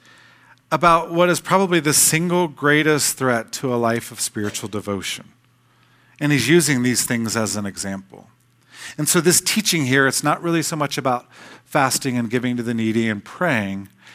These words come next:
as it is Jesus telling his disciples, "If you're gonna follow me and pursue this greater righteousness, there's one big warning that you need to be abundantly aware of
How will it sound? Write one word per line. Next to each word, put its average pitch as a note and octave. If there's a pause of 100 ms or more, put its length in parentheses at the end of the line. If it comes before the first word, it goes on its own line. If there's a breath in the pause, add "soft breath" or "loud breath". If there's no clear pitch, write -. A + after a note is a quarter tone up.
(160 loud breath)
as C#3+
it D3
is C#3
Jesus B2
telling C#3+
his B2+
disciples, B2+
"If A#2+
you're C#3+
gonna D#3
follow E3+
me G#2 (300 loud breath)
and C#3+
pursue C#3+
this C#3
greater D#3
righteousness, C#3+ (360 loud breath)
there's D3+
one C#3+
big A2+
warning B2 (420 loud breath)
that -
you C#3+
need B2
to A#2+
be A#2 (300 soft breath)
abundantly C#3
aware G#2+
of -